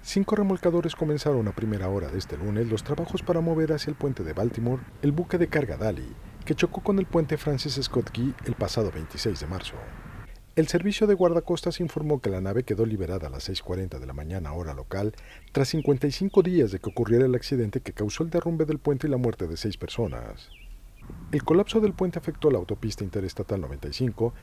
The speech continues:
y causó la muerte de trabajadores, inmigrantes de América Central y México, que reparaban la carretera.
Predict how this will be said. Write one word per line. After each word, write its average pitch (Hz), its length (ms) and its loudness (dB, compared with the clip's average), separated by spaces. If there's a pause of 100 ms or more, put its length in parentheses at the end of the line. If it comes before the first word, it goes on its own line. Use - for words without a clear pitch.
(140)
y 156 100 -2
causó 160 340 2
la 202 80 4
muerte 185 260 0
de 170 140 2
trabajadores, 95 720 2 (100)
inmigrantes 117 560 4
de 143 60 -6
América 85 340 -4
Central 80 340 -4
y 71 60 -6
México, 107 500 -2 (240)
que - 120 4
reparaban 92 460 -2
la 69 80 -8
carretera. 78 680 -4